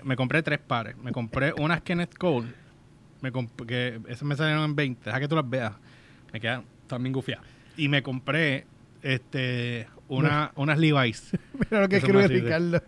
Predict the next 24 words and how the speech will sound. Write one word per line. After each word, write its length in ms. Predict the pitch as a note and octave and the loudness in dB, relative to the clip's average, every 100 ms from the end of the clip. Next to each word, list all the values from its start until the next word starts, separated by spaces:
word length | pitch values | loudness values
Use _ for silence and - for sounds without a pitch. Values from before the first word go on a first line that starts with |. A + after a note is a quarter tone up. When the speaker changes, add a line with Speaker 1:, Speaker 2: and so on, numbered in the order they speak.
| - | -4
Speaker 1:
Qué 80 | C3+ | -4
bonito. 380 | B2+ B2+ G3+ - F#3 - A#3 - - - - - - - - | 0 2 2 0 -4 -6 -6 -6 -10 -14 -20 -20 -20 -16 -8
¿Qué 100 | B2+ | -6
puso? 300 | C3+ C3 G#2 - - - - - - | -6 -6 -10 -14 -20 -20 -20 -20 -2
Speaker 2:
Mira, 160 | D3 - - | -2 -2 -4
léelo. 520 | C#4 A#3 E3 D#4 E4+ - - - - | -2 0 2 0 -2 -4 -14 -20 -16
Speaker 1:
Es 100 | A#2 | -6
que 160 | C3+ A#2+ | -4 -2
ya 240 | B2+ C3 | -2 -2
terminó. 640 | C#3+ C3 B2+ A#2+ D3 F#3 - | -6 -6 -4 -4 -4 -8 -8
Yo 140 | A#2 | -6
te 80 | C3+ | -2
lo 100 | C#3 | 0
leí 180 | C3+ B2+ | 0 0
ya, 160 | B2 | -2
lo 80 | C#3+ | 2
Speaker 2:
No, 80 | D#3+ | 6
Speaker 1:
de 60 | F3 | 8
Speaker 2:
no, 160 | F#3+ | 10
lo, 80 | F#3 | 10
Speaker 1:
Turgel. 160 | G3 D#3 | 8 6
Speaker 2:
debajo, 340 | E3 E3+ D3+ | 6 6 4
debajo, 300 | D3+ D3+ C3 | 2 2 0
debajo. 280 | C3 C3+ | -2 -4